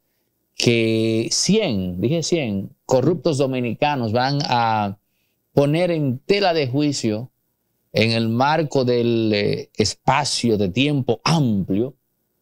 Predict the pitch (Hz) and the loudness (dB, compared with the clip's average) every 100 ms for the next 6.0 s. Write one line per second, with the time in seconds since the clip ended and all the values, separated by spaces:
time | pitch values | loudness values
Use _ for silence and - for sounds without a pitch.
0 | _ - 117 123 113 123 123 120 123 113 | _ 0 2 2 0 0 0 0 0 0
1 | 107 98 98 95 98 98 92 160 170 113 | 0 0 0 2 0 0 0 0 0 -2
2 | 101 123 123 160 139 165 135 117 143 143 | -2 -2 0 0 0 -2 -2 -2 -2 0
3 | 139 110 - 143 131 117 117 - 117 143 | 0 -2 0 0 2 0 -2 -2 0 0
4 | 110 110 156 156 156 147 165 190 - _ | 0 0 0 0 0 0 0 -2 -8 _
5 | _ _ _ 127 123 131 143 143 156 160 | _ _ _ 0 0 0 0 0 -2 -4